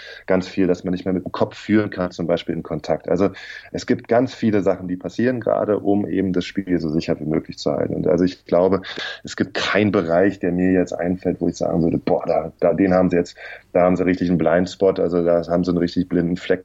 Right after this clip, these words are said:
gehabt, den haben sie total übersehen. Ich, äh, so was ich übersehen kann und was so die letzten Forschungs-, also die Forschungsergebnisse sind,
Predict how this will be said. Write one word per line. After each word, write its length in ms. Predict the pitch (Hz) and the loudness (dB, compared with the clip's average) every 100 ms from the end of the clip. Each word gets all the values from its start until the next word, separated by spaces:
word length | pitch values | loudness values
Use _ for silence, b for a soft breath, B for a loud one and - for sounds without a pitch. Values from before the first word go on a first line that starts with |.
| _ | _
gehabt, 300 | 98 87 - | 0 0 0
den 140 | 90 87 | 0 2
haben 160 | 87 | 2
sie 80 | 85 | -2
total 380 | 90 90 87 90 | -4 0 2 2
übersehen. 460 | 92 87 87 92 - _ B B B B B _ - | 2 2 2 0 -2 _ B B B B B _ -6
Ich, 240 | 90 - | -6 -2
äh, 300 | 90 90 90 85 | 2 4 2 -2
so 200 | - 90 | 0 2
was 220 | 92 - | 2 0
ich 140 | 92 | -4
übersehen 480 | 92 87 80 87 92 | -4 -4 0 2 2
kann 280 | - 98 110 | 0 0 2
und 180 | 95 92 | 0 -4
was 120 | - | -4
so 80 | 87 | 0
die 100 | 85 | 0
letzten 320 | 90 - - | 0 -4 -14
Forschungs-, 580 | - 92 90 90 85 - | -2 0 0 -4 -4 -2
also 160 | 80 82 | -4 -4
die 120 | - | -4
Forschungsergebnisse 800 | - 87 87 85 - 82 82 - | -2 0 -2 -6 -4 -2 -2 -2
sind, 280 | 80 98 | 2 0